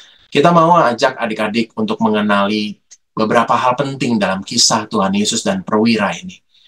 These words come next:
Bahwa penting untuk datang kepada Tuhan. Kalau adik-adik ada anggota keluarga sakit atau dirinya sakit, datanglah kepada Tuhan seperti perwira ini datang kepada Tuhan.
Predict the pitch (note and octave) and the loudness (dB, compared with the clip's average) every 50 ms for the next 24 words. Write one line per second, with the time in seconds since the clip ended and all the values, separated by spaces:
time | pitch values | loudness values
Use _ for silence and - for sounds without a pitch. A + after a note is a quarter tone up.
0 | _ _ _ _ _ _ _ - - C3 C#3 D3+ D#3+ D#3 F3 E3 D#3 D3+ D3 G3 | _ _ _ _ _ _ _ -2 0 2 2 2 2 4 4 2 2 2 2 2
1 | F#3+ G3 C#3+ C#3 - - - A#2 A2+ A2+ - - B2 A#2+ A2+ - G#2 F#2 F2 - | 2 2 0 -2 -4 -2 0 0 0 0 0 0 -2 -2 -2 -4 -4 -6 -6 -6
2 | - A#2+ A2 - G#2 G2+ F#2 F#2 F#2 - G2 G#2 G#2+ A2 A2+ A#2 A#2 - A#2+ A#2+ | -8 -6 -6 -4 -4 -4 -4 -6 -8 -6 -2 0 0 0 0 0 2 2 2 2
3 | B2+ - - - - A2 A2+ - - - - _ _ - A2+ A2+ A#2 B2+ - C3+ | 0 0 -2 0 0 0 0 0 0 -2 -6 _ _ -4 -2 -2 -2 0 0 0
4 | - C#3 C3 B2+ B2+ C#3 C3+ C3+ D3 C#3 - - - C#3+ C#3+ C#3+ C#3+ - - A2 | 2 2 0 0 0 -2 0 0 0 0 -2 -2 0 2 2 2 0 -4 -8 -8
5 | - B2 A#2+ A2+ A#2 A#2+ B2 C3 C#3 C3 - D#3+ C#3+ - - D3 C#3 C3+ - _ | -6 -6 -4 -2 -2 -2 -2 -4 -4 -2 -2 -2 -2 -4 -4 -4 -4 -4 -6 _
6 | _ _ _ _ _ _ _ _ - D3+ D#3+ D#3 A#3 B3 C4+ B3+ F#3+ - - - | _ _ _ _ _ _ _ _ -2 -2 0 0 2 2 4 2 2 0 -4 -4
7 | G2+ F#2+ F#2+ - - - A2 A#2 A#2 A#2 - - - B2+ - - D3 C#3 - C3+ | -4 -4 -4 -6 -8 -8 -4 -2 -2 -2 -2 -2 -2 -4 -4 -4 -6 -4 -4 -2
8 | C3+ C#3 C#3 C#3+ C3 - C#3 C#3 C#3+ B2+ A#2 C3+ D#3+ - - - - F2 F2 - | 2 4 4 4 4 2 0 -2 -2 0 2 2 2 0 -2 -6 -8 -8 -8 -14
9 | - _ _ - - - F#2+ F#2 F#2 F2+ - G2 - - F2+ E2+ E2+ | -20 _ _ -14 -6 -4 -4 -4 -4 -8 -10 -10 -8 -8 -8 -8 -8